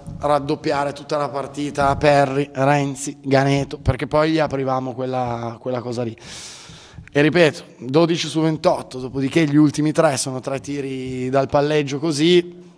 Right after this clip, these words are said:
è per questo che nel, chiaramente dispiacere per aver perso la partita, no? Eh, e soprattutto dispiacere perché venivamo da una, da una signora partita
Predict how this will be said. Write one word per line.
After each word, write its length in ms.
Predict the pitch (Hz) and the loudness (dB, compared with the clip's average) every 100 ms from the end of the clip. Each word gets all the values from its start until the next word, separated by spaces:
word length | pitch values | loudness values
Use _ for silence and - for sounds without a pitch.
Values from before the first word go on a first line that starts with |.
| _ - _ | _ -20 _
è 120 | 143 | -4
per 160 | 151 135 | -2 0
questo 400 | 170 160 - 135 | 4 4 2 -2
che 180 | 127 131 | -2 -2
nel, 560 | 135 135 135 135 131 - - _ _ _ _ _ _ _ | -2 0 2 2 2 -2 -18 _ _ _ _ _ _ _
chiaramente 480 | - 139 156 156 165 | -2 0 2 0 -2
dispiacere 640 | 147 - 151 139 156 151 135 | -4 -4 -2 -2 0 0 2
per 140 | 143 | 2
aver 220 | 143 143 | 2 2
perso 320 | - 139 - | 0 -2 0
la 100 | 143 | -2
partita, 460 | 135 131 - 120 123 | 0 -4 -4 -8 -2
no? 280 | 143 165 - - - - - _ | 2 0 -2 -20 -20 -20 -20 _
Eh, 800 | 131 131 123 123 123 117 117 113 _ _ - | -8 -4 -2 0 -2 -2 -4 -8 _ _ -8
e 120 | 131 | -6
soprattutto 420 | 156 170 180 196 | -2 0 0 -2
dispiacere 600 | 147 - 151 - 170 165 | -6 -8 -6 -4 -2 -2
perché 220 | 147 127 | -2 -4
venivamo 400 | 131 131 131 135 | -2 0 0 0
da 120 | 131 131 | 0 -2
una, 200 | 123 - - - _ _ | -4 -12 -20 -20 _ _
da 200 | 127 131 | -6 -4
una 140 | 135 | -4
signora 400 | 120 143 147 156 | -2 2 4 4
partita 680 | 131 131 - 151 156 143 | 4 0 -2 -2 2 2